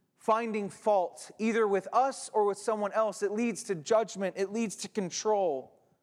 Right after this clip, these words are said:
It leads to jealousy and to pride. And we've all done it.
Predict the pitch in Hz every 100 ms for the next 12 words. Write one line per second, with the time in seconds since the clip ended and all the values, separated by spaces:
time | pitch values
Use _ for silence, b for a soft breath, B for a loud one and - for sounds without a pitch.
0 | _ - 175 180 233 185 - 190 147 220
1 | 226 214 196 185 175 160 147 160 - -
2 | 202 160 117 101 98 _ _ _ _ _
3 | _ _ _ _ _ _ _ _ _ -
4 | 190 208 208 226 254 240 151 220 214 113
5 | _ -